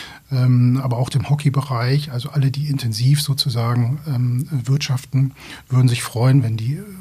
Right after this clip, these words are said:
Tochtergesellschaft, die Kapitalgesellschaft natürlich erfreuliche Erträge erwirtschaftet und wir das an den Gesamtverein weiterreichen können. Das ist ja im Grunde genommen auch ein Ansatz, den wir verfolgen. Was die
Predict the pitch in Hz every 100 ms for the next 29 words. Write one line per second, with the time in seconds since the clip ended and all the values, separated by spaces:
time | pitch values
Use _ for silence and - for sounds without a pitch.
0 | - 147 - 120 123 120 123 147 - -
1 | 123 131 - 117 117 107 120 131 - 117
2 | 117 123 120 - 127 - 123 123 - 117
3 | - 127 127 110 127 - 127 - 123 123
4 | 120 127 120 - 120 117 113 110 - -
5 | 120 107 113 120 117 - - 117 123 -
6 | - - 131 117 - 123 123 131 131 120
7 | 117 110 110 117 - 110 120 - 107 110
8 | - 123 123 117 135 - - - - -
9 | - - 139 127 139 123 127